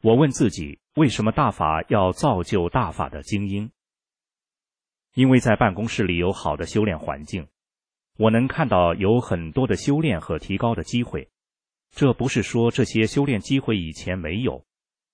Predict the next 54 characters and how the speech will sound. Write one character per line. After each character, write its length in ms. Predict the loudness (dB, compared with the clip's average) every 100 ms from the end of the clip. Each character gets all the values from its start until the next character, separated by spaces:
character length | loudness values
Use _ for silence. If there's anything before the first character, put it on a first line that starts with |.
| _ _
只 160 | -2
是 140 | 2 4
我 180 | 4
以 140 | 2 -4
前 240 | -6 -4
的 80 | -4
修 200 | -2 0
炼 160 | 0 -2
状 220 | -4 -6
态 260 | -4 -4 -4
不 140 | -6
够 200 | 0 -2
好， 320 | -2 -10 -10 _ _ _ _ _ _ _
没 160 | -2 0
能 280 | 0 -2 -4
总 320 | -6 -8 -8
是 220 | -6 -4
意 160 | -4 -4
识 160 | -4
到 180 | -4 -6
那 100 | -8
些 220 | -8 -8
机 220 | -6 -8
会， 260 | -6 -6 -8 _ _ _ _ _
并 140 | -2
且 160 | 0 0
利 140 | 2
用 160 | 0 -4
好 200 | -6 -8
它 240 | -8 -10
们。 140 | -12 -16 _ _ _ _ _ _ _ _
在 260 | -2 0 0
好 220 | 2 0
的 100 | 0
修 160 | 0 -2
炼 160 | -2
环 180 | -4 -6
境 200 | -6 -6
中， 280 | -6 -6 -8 _ _ _ _ 0
我 220 | 2 4
感 180 | 0 0
到 320 | 2 2 0
我 120 | 0 0
能 240 | 0 0
更 220 | 0 -2
好、 320 | -2 -2 -4
更 320 | -2 -2 0 0
理 220 | -2 -4
智、 240 | -4 -4
清 280 | -4 -4 -4
醒 160 | -6 -10
地 120 | -10
修 200 | -10 -8
炼。 220 | -10